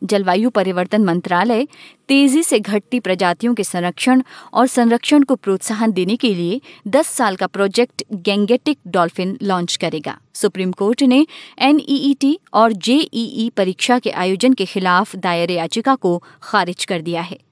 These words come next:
कोर्ट की अवमानना के मामले में दोषी करार दिए गए वरिष्ठ वकील प्रशांत भूषण के मामले में रिव्यू याचिका दायर की जाएगी।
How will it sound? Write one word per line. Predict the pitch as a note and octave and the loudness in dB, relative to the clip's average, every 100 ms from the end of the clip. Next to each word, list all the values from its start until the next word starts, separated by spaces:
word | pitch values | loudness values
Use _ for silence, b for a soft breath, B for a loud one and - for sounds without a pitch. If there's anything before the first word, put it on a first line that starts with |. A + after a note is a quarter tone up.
| _ b b b | _ b b b
कोर्ट | C4+ C#4 - | 6 6 4
की | C#4+ | 0
अवमानना | - G#3 A3+ A3+ G3+ A3+ A3+ B3+ | 0 0 2 2 2 2 2 2
के | B3 G3+ | 2 0
मामले | F#3+ F#3+ A3+ C4 | 2 2 2 4
में | G#3+ F3+ | 2 2
दोषी | F#3+ F#3 C4+ | 0 0 -2
करार | - G3 F3+ F3+ | 0 0 0 0
दिए | F3+ G#3 B3 | -2 -2 0
गए | G3 F#3 | 0 0
वरिष्ठ | F3 A3 - G3 | -2 -4 -4 -6
वकील | E3+ - G3+ G3+ - B B B | -6 -4 -4 -4 -6 B B B
प्रशांत | C4+ C4+ D4 D4+ D4 | 0 2 4 4 2
भूषण | F#3+ G#3 A3+ C#4+ | -2 -4 0 2
के | C4 G3+ | 2 0
मामले | F#3+ F#3+ A#3+ | 0 2 2
में | A3 F#3 | 2 2
रिव्यू | G3 G3 B3 C#4+ | 2 4 4 2
याचिका | G#3 F3+ F3+ G3 F#3+ F3+ | 2 -2 -2 -2 -2 0
दायर | E3+ E3+ | -2 -4
की | F3 F3+ | -6 -6
जाएगी। | F3 E3+ E3+ | -4 -6 -8